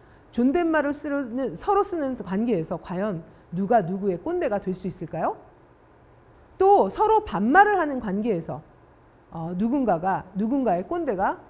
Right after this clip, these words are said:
누군가를 꼰대라고 우리가 생각할 수 있을까요? 한국어의 높임법이 초래하는 이처럼 공고한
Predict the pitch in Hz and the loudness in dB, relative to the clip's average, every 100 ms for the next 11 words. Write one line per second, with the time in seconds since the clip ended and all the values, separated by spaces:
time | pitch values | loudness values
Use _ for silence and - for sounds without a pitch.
0 | - - 170 214 302 277 202 180 262 285 | -20 -12 -4 0 2 2 2 2 -2 0
1 | 415 440 320 180 160 160 170 180 - 339 | 0 2 2 0 -4 -6 -6 -8 -10 -6
2 | 349 339 262 190 - 175 147 214 311 - | -4 -4 -4 -6 -8 -8 -6 -6 -8 -16
3 | - - - - 415 392 370 339 254 196 | -20 -20 -10 -4 0 2 2 2 2 0
4 | 359 370 285 202 208 294 254 208 247 185 | 0 2 2 0 -4 -4 -2 -2 -4 -6
5 | 180 233 262 247 - 240 311 262 156 | -4 -4 -4 -6 -4 -2 0 0 -2